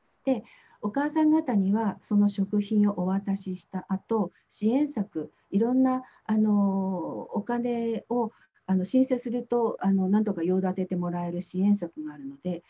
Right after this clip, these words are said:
それについてお伝えしようかなと思っています。実際に、あの、緊急小口資金っていうのを申し込んだ方がいらっしゃったんですけれども、一つチェックしとくと二十万円までもらえ、あの、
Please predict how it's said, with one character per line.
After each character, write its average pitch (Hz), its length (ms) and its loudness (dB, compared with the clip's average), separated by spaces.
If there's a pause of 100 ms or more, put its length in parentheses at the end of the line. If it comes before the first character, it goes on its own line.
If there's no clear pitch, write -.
(140)
そ 247 120 -2
れ 269 100 6
に 269 140 4
つ 277 120 -6
い 269 80 0
て 233 260 -2
お - 100 -6
伝 - 260 -6
え - 40 -4
し 175 120 -10
よ 175 100 -4
う 170 40 -10
か 156 120 -12
な 156 120 -6
と 143 100 -16
思 143 120 -10
っ 135 40 -16
て - 120 -20
い - 40 -20
ま - 100 -18
す。 - 120 -20 (500)
実 214 240 -6
際 269 180 2
に、 262 240 4
あ 208 80 4
の、 202 200 4
緊 262 260 4
急 262 160 0
小 240 140 -2
口 233 240 -4
資 - 140 -12
金 240 200 -2
っ - 20 -14
て 185 100 -4
い 165 120 -2
う 165 80 0
の 165 140 -2
を 180 200 0
申 202 60 -4
し - 40 -16
込 202 120 2
ん 196 60 6
だ 196 120 0
方 196 240 -2
が 160 120 -4
い 151 100 -8
ら 156 100 -8
っ - 20 -10
し 175 140 -12
ゃ 165 40 -8
っ - 60 -16
た 165 100 -8
ん 165 60 -6
で 147 80 -14
す - 100 -20
け 156 100 -12
れ 156 80 -10
ど 170 100 -10
も、 214 260 0 (260)
一 277 220 -6
つ 214 160 -4
チ 269 140 0
ェ - 20 2
ッ 262 40 -10
ク 175 220 -4
し - 100 -16
と 185 100 -4
く - 100 -14
と 170 140 -4
二 165 140 2
十 190 140 0
万 202 280 4
円 170 80 0
ま 151 100 -6
で 143 360 -10
も 165 120 -4
ら 165 200 -6
え、 - 80 -12
あ 170 100 -6
の、 147 520 -6